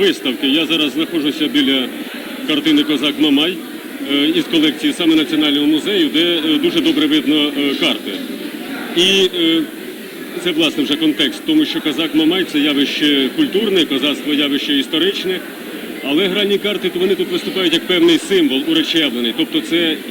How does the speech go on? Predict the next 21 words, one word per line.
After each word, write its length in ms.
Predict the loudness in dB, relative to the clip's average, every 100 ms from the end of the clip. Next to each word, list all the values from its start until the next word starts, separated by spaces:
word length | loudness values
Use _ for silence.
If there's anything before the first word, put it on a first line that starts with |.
| 0
і, 300 | 4 6 4 2
е, 200 | 0 0
річ 380 | 0 0 -2 -4 -2 -2
широковжиткова, 720 | 0 0 2 0 0 2 2
е, 640 | 2 2 2 0 2 0 0 0
в 60 |
коза-, 220 | -2 0 -2 -2
е, 180 | 0 -2 -2
в 20 | -2
козацькому 440 | 0 0 2 2
середовищі, 640 | 4 2 2 0 0 -2 -4 -6 -10 -10 -12 -12 -8
але 180 | 0 2
водночас, 520 | 2 2 2 0 -2 -4
е, 140 | 0 0 0
це, 220 | -2 0
м, 420 | -2 0 2 4 2 -4 -12 -12 -10 -2
символ 300 | 0 2 0
козацької 540 | -2 -2 -2 -2 0 0
філософії. 680 | 2 0 0 -2 -2 -4 -4 -8 -2
Наймолодша 540 | 2 4 6 4 0 -2
карта — 340 | -4 -4 -4